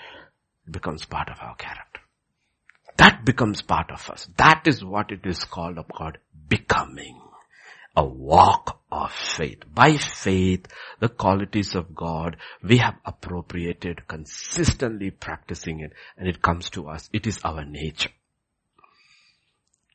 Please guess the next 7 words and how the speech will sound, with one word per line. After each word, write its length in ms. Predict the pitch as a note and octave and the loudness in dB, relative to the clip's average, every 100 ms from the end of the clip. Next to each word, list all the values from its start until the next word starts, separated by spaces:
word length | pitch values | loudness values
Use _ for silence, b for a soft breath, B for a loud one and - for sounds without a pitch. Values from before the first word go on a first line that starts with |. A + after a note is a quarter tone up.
| _ - | _ -6
Old 260 | F#2+ G2 F2+ | 0 2 0
thing 300 | - F#2 D#2+ | 0 -2 0
has 260 | - D#2 - | -8 -10 -8
passed 420 | D#2 D2+ - - | -4 -4 -4 -10
away. 240 | C2+ C2 B B B | -10 -12 B B B
New 580 | F2+ F#2 A2 A#2 A#2+ G#2+ | -2 2 8 10 10 4
thing. 440 | - - D#2+ C#2 | -2 -4 -4 -4